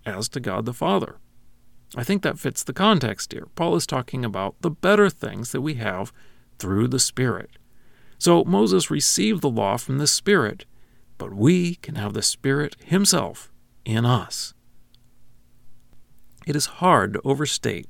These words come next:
what an amazing gift that we have from God. Do we treat it as an amazing gift?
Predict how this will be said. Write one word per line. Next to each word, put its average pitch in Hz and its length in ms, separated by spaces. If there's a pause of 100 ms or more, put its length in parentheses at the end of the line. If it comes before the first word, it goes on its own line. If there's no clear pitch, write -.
what - 160
an 127 120
amazing 165 640
gift - 340
that - 100
we 101 140
have 113 200
from 123 180
God. - 360 (1000)
Do - 80
we 90 120
treat 98 320
it 147 160 (240)
as 139 140
an 135 60
amazing 143 380
gift? 151 440